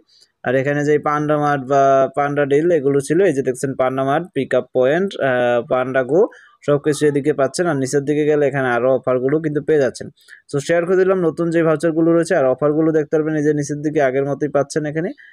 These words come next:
তো ধন্যবাদ সবাইকে সম্পূর্ণ ভিডিওটা দেখার জন্য। ভিডিওটা না বুঝলে অবশ্যই কমেন্টে জানাবেন এবং কি চ্যানেলটি থেকে কোনো উপকার এসে থাকলে অবশ্যই চ্যানেলটিকে, আহ, সাবস্ক্রাইব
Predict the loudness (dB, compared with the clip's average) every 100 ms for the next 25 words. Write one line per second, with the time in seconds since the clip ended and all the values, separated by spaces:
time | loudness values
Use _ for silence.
0 | _ _ 0 2 4 2 2 2 2 2
1 | 2 0 2 0 0 -4 -6 -2 -2 0
2 | 0 0 0 -2 -2 -2 -2 0 0 0
3 | 0 -2 0 2 2 0 0 0 0 0
4 | 0 2 2 0 -2 -4 -2 -2 -2 -2
5 | 0 0 0 0 -2 -2 0 0 0 -4
6 | -2 -2 -2 0 0 0 0 -2 -2 -2
7 | -2 -2 -4 -8 -20 _ _ -6 -2 0
8 | -2 0 -2